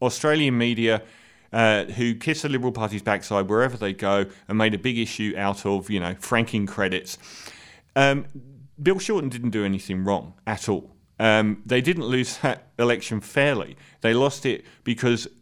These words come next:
most of the media in this country works for the Liberal Party. Hundreds of millions of dollars extra in expenditure was spent in marginal areas, and that is where Scott Morrison got over the line. It had nothing to do with woke identity politics or anything of the sort.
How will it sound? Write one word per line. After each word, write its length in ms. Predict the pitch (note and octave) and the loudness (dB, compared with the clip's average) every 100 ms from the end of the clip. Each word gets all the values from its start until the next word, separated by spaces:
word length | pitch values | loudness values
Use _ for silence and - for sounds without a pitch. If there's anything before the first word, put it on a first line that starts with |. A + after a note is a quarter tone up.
| - - | -20 -12
most 560 | A#2+ A2+ A#2+ C#3+ F3 E3 | -10 -4 2 4 2 -2
of 60 | |
the 80 | B2+ | -2
media 280 | B2 A#2+ A2 | 0 0 0
in 120 | G#2 | 0
this 140 | G2+ - | -2 -4
country 360 | G#2+ G2+ G#2 | -6 -4 -4
works 280 | F#2+ G2 - | 0 0 -2
for 100 | G#2 | -6
the 80 | F#2+ | -4
Liberal 240 | F#2+ F#2+ | -4 -4
Party. 460 | - F#2+ F#2 F#2+ F2+ - - - - - | -2 -4 -2 -6 -8 -12 -20 -20 -20 0
Hundreds 460 | D#3 F3 E3 C3 | 2 4 2 0
of 60 | A#2+ | -2
millions 360 | B2+ A#2 G#2+ | 0 2 0
of 140 | G2+ F2 | -2 0
dollars 420 | G#2+ A2 G#2+ F#2+ - | 2 4 2 -2 -4
extra 440 | B2+ - - G#2+ | -4 -4 0 0
in 220 | G2+ G#2+ | 0 0
expenditure 680 | G#2+ - A#2 A2 G#2+ - G2+ | 0 -2 0 0 -2 -4 -4
was 140 | F#2+ | -4
spent 260 | - A#2+ A2 | 0 0 2
in 120 | G2 | 2
marginal 500 | G#2 A#2+ A#2 G2+ F#2+ | 2 2 0 -2 0
areas, 460 | G2 G2 F#2+ G2 - - - - | 2 2 2 0 -4 -20 -18 -4
and 180 | G2+ G#2 | 2 4
that 140 | G#2 | 2
is 160 | F#2+ G2+ | 0 -4
where 100 | F#2 | -4
Scott 260 | - G2+ | -4 -4
Morrison 400 | F2+ F#2 F#2 G2+ | -2 -2 -2 -4
got 200 | F#2+ D2 | -4 -2
over 200 | F2 F2+ | -4 -4
the 80 | F#2 | -2
line. 300 | G2 F#2+ F#2 - - | 2 2 0 -4 -2
It 100 | B2+ | 2
had 160 | F3+ F#3+ | 2 2
nothing 380 | F#3+ F#3+ G3+ F3+ | 0 -2 -4 -8
to 100 | D3+ | -6
do 300 | C#3+ D3+ B2+ | -2 -2 0
with 240 | A#2 G#2 | -2 -4
woke 440 | A2 A2+ A2+ A2+ | 0 2 2 0
identity 540 | A#2 G#2 A2 A2 - G#2+ | -4 -2 -2 -4 -6 -10
politics 580 | G#2 G#2+ G#2 A#2 G#2 A2 | -4 -2 0 -2 -2 0
or 80 | |
anything 360 | A2 G#2+ - G#2+ | 2 2 0 -2
of 100 | G2 | -2
the 100 | G2 | -6
sort. 460 | - A#2+ G2+ E2+ | -2 0 2 0